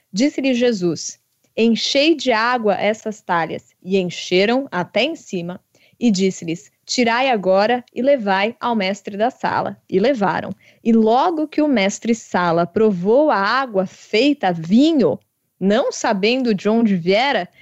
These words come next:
se bem que o sabiam os serventes que tinham tirado a água, chamou o mestre sala ao esposo e disse-lhes: "Todo homem põe primeiro o vinho bom e quando já tem bebido bem, então o inferior. Mas tu guardaste até agora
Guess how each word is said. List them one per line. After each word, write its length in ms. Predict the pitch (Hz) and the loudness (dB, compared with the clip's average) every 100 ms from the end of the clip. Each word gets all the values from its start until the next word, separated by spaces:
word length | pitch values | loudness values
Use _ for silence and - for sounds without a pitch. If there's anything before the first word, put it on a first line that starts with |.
| _ | _
se 200 | - - | -8 -4
bem 340 | 180 208 254 254 | 0 2 2 -2
que 320 | - 220 214 | -2 -2 -2
o 80 | 214 | -2
sabiam 520 | - 190 190 226 214 | -4 -6 -4 -6 -6
os 100 | 220 | -8
serventes 600 | 220 202 175 240 277 208 | -8 -6 -6 -6 -6 -12
que 140 | - | -12
tinham 240 | 202 214 214 | -12 -8 -8
tirado 460 | 214 185 196 190 | -6 -4 -2 -2
a 40 | 170 | -2
água, 380 | 220 247 202 - _ _ | -2 -2 -8 -12 _ _
chamou 460 | - 240 220 208 240 | -6 -2 -2 0 -2
o 20 | |
mestre 400 | 208 226 - 220 | -2 -6 -6 -8
sala 480 | - 190 202 220 247 - | -6 -4 0 -2 -4 -4
ao 160 | 214 | -4
esposo 600 | 226 - - 165 165 160 _ _ | -4 -8 -4 -4 -4 -10 _ _
e 80 | 233 | -4
disse-lhes: 560 | 190 180 180 170 - _ _ _ - | -2 -6 -8 -14 -14 _ _ _ -2
"Todo 380 | 196 262 311 294 | 2 2 4 4
homem 340 | 220 247 262 | 4 2 0
põe 340 | 240 208 247 302 | 0 0 0 -2
primeiro 520 | 262 226 202 262 247 | -6 -6 -2 0 -2
o 40 | |
vinho 360 | 185 185 254 233 | -4 -4 -2 -2
bom 440 | 160 196 233 269 | -2 0 0 0
e 80 | 247 | -2
quando 440 | 202 220 254 240 | -4 -4 -2 -4
já 280 | 220 185 233 | -4 -4 -6
tem 280 | 311 233 320 | -4 -8 -6
bebido 420 | 311 233 247 294 | -6 -6 -6 -6
bem, 380 | 254 208 240 349 _ _ | -4 -2 -2 -4 _ _
então 480 | 302 339 339 277 262 | -10 -10 -2 0 0
o 20 | |
inferior. 580 | 302 302 320 302 202 196 202 _ | -2 -6 -4 -2 0 0 -2 _
Mas 420 | 185 180 175 - - | -12 -12 -12 -16 -12
tu 300 | - 262 294 | -2 0 2
guardaste 720 | 254 214 185 196 233 - 196 | 0 -2 -2 -4 -4 -8 -10
até 400 | - - 226 254 | -10 -8 -4 -2
agora 580 | 277 196 190 202 226 | -2 0 2 2 0